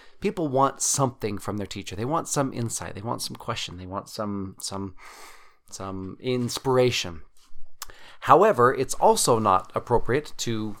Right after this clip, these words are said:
walk into class and think, "I've gotta fill fifty minutes of time with everything that I've discovered." And so as I went into teaching today,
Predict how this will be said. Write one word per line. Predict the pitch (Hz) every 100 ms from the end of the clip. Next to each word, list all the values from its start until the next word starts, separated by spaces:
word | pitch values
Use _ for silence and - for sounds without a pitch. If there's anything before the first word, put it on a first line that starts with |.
| -
walk | 101 113 -
into | 160 143
class | 113 110
and | 117
think, | 104 113
"I've | 107 143
gotta | 139 110
fill | - 151 120 120
fifty | 120 - 127 -
minutes | 107 110 104 -
of | 98
time | - 151 101 92 123 - - -
with | 131 135 - -
everything | 156 139 123 120
that | 110
I've | 95 95
discovered." | 92 - 98 82 80 - - - _ _ -
And | 143
so | 143
as | 135
I | 196
went | 214
into | 156 120
teaching | - 151 -
today, | 113 113 113